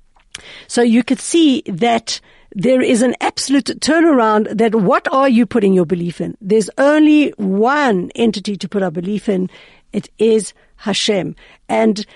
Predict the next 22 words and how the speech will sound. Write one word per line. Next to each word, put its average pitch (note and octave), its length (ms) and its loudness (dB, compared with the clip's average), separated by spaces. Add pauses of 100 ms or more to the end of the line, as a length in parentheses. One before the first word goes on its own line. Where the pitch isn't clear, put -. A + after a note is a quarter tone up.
(240)
it's F#3+ 160 -2
very D#4 320 2
interesting C4+ 380 0
because A3 300 -2
you A3 80 0
can B3 160 0
see D#4+ 200 2
there's, A3+ 240 0
there's G#3 180 -2
quite D#4 240 -2
a C4+ 100 4
lot A#3 220 2
of A3 140 0
repetition. A3+ 480 -2
The G3 100 -2
Torah B3 320 2
doesn't A3 420 0
waste G3+ 540 -4
time A3+ 260 -2
in G#3+ 80 0
repetition G#3 580 -4
unless A3+ 520 -2